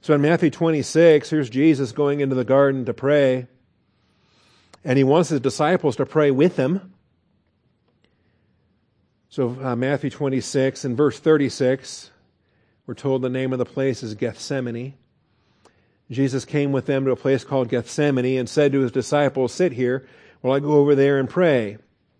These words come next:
And he took with him Peter and the two sons of Zebedee, that'd be James and John, and began to be grieved and distressed. It's not sin.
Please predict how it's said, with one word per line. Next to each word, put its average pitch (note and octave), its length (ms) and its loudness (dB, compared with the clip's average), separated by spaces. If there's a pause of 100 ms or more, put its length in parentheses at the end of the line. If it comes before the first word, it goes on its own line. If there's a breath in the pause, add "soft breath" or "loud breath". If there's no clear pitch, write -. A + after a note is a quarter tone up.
(340)
And C3+ 80 -2
he B2+ 80 2
took E3 220 -2
with D#3+ 180 2
him C#3 180 -2
Peter C#3 440 6
and C3+ 80 -2
the B2 40 -6
two D#3 220 -2
sons C#3+ 300 -4
of A#2 100 -4
Zebedee, C3 400 0
that'd B2 160 -4
be A#2+ 80 -8
James B2 400 -8
and A2+ 140 -10
John, B2 340 -8 (560 soft breath)
and B2 100 -4
began C#3+ 440 4
to E3+ 80 6
be C#3 120 2
grieved F3+ 1000 0
and D#3+ 760 0
distressed. C3 1000 -4 (1300)
It's - 120 -18
not C3+ 200 -2
sin. B2+ 500 0